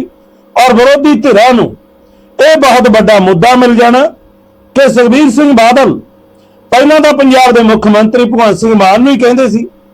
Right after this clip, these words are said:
ਬਾਕੀ ਹੋਰ ਸਾਰੇ ਮੰਤਰੀਆਂ ਨੂੰ ਕਹਿ ਰਹੇ ਆ। ਅੱਜ ਤੁਹਾਡੇ ਸਾਹਮਣੇ ਮੈਂ ਦੋ ਵੀਡੀਓ ਸੁਣਾਉਣ ਜਾ ਰਿਹਾ, ਜਿਹਦੇ ਵਿੱਚ ਤੁਸੀਂ ਵੇਖੋਗੇ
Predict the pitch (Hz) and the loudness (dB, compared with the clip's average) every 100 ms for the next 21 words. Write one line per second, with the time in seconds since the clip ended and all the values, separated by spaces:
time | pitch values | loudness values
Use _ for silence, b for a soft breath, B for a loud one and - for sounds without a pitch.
0 | _ - 160 202 240 220 220 190 226 220 | _ -4 -2 0 0 0 2 0 0 2
1 | 202 190 175 220 247 254 240 262 262 254 | 0 0 -2 0 0 0 0 0 2 2
2 | 254 - _ b b b b - 262 220 | 0 -4 _ b b b b -2 0 0
3 | 254 208 240 226 254 277 269 247 233 262 | 0 2 0 0 2 2 0 0 0 2
4 | 247 240 233 226 - 190 180 147 139 143 | 2 0 2 0 0 0 0 -2 -2 -6
5 | - _ _ _ _ _ - 143 262 302 | -14 _ _ _ _ _ -6 -2 0 2
6 | 311 254 254 240 233 254 214 - 254 254 | 2 0 -2 -2 0 2 0 0 0 0
7 | 233 | 0